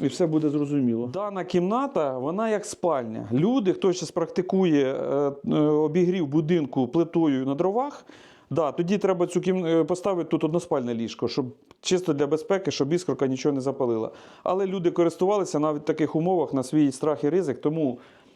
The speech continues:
хто захоче, буде спальня, хто захоче, буде кухня, хто як з-, розпланує, так і буде. Розширительний бачок виведено на горище. Тут, е, кімната, мабуть, самі найгірші обої.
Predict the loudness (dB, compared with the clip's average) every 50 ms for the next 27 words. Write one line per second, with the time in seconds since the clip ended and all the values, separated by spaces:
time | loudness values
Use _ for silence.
0 | _ _ -20 -8 _ 2 2 2 2 2 0 -2 0 0 0 0 0 0 -2 0
1 | 2 0 2 2 2 0 0 -2 -2 -2 -2 -2 -6 -6 -2 0 0 2 2 0
2 | 0 0 0 0 2 0 0 2 2 0 2 2 0 0 0 -4 -4 -2 -4 -6
3 | -4 0 0 2 2 2 0 -4 -8 -18 -18 _ 0 0 0 0 -2 -6 -4 -2
4 | 0 -2 -2 0 -2 -2 -2 0 -2 -2 0 0 0 0 0 -2 0 0 0 0
5 | 0 -4 -4 -12 -20 -20 -20 -8 -4 0 0 0 0 2 2 2 2 2 2 0
6 | 0 2 2 0 2 2 0 0 2 0 0 0 0 -4 -10 -14 -10 -4 0 2
7 | 2 4 4 2 2 2 0 0 0 0 0 0 0 0 -2 -2 -4 -8 -10 -18
8 | _ _ -2 0 0 0 0 -2 -2 -2 0 0 0 0 0 -6 -14 -20 -20 -20
9 | -20 -20 -20 _ _ _ _ -2 -2 -2 -2 -6 -4 0 2 4 4 4 4 4
10 | 4 2 0 0 0 0 0 2 2 0 0 0 -2 -2 0 -2 -2 0 0 0
11 | 2 0 0 0 0 0 0 0 0 -2 0 0 0 0 2 0 0 0 0 -2